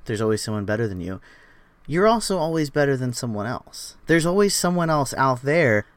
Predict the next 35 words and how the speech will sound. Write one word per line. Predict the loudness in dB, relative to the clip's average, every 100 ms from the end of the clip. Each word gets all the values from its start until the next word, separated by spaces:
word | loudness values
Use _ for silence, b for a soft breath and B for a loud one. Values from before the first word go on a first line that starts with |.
| _
that | -4 4 6 6 4 _ _
is | -2 2
gonna | 4
look | 4 2
at | 2
you | 2 4 6 6 4
the | 6
way | 6 6
that | 4
you | 0 2
look | 0 0
at | -6
someone | -6 -4 -4 -4
else. | -6 -10 -18 -18 -20 -20 -20 -8
Is | -4
gonna | -2 -2
say, | 0 0 4 2 2 B B B -4
you | -2
know, | -2 -6 -20 -8
"I | -2 2
wish | 2 2 0
I | 4 6
was," | 8 8 6 4 -2 -6 -10 -20 -20 _ -4
and | 0
they're |
talking | 0 0 2
about | 2
you, | 2 4 4 2 -4 B B B B
or, | 0 4
"I'll | 4
never | 4 2 2 2
be | 4 6
as | 4
good | 4 6
as," | 6 4 2